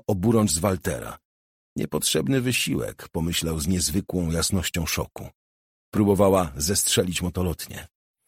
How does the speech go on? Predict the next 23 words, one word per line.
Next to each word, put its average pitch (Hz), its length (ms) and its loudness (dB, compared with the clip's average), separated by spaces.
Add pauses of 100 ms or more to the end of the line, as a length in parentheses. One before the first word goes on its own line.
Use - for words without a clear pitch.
(240)
Potem 131 260 4
biegł. 107 400 0 (380)
Obejrzał 101 500 4
się, 123 200 2
gdy 107 240 2
mijał 110 380 4
pierwsze 110 340 0
drzewo. 92 460 -2 (400)
Roland 113 460 6
pędził 107 340 2
za 90 200 0
nim. - 220 -16 (480)
Dostrzegł, 110 540 2
jak 104 200 0
kruchy 123 400 2
dwupłatowiec 92 840 0 (260)
uderza 104 440 4
o 85 80 -4
poręcz 92 420 2
mostu, 117 540 2
łamie 110 400 4
się, 139 280 -2
koziołkuje 117 760 2